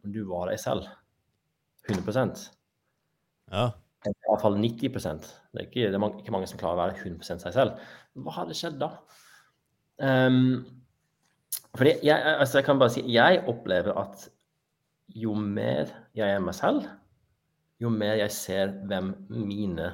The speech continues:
Speaker 1: mennesker er, og hvem som ikke er mine mennesker. Eh,
Speaker 2: Ja.
Speaker 1: hvis du skjønner hva jeg mener.
Speaker 2: Ja.
Speaker 1: Ja.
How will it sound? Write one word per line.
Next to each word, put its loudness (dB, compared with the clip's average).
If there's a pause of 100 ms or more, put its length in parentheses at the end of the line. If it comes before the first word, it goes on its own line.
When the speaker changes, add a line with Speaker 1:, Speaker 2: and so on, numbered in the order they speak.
(140)
Speaker 1:
mennesker -6
er, -4 (1500)
og 2
hvem 4 (380)
som -8
ikke -10
er -8 (120)
mine -8
mennesker. -12 (1080)
Eh, -6
Speaker 2:
Ja. 0
Speaker 1:
hvis -6
du -10
skjønner -4
hva -2
jeg -4
mener. -12 (1040)
Speaker 2:
Ja. 2 (680)
Speaker 1:
Ja. -4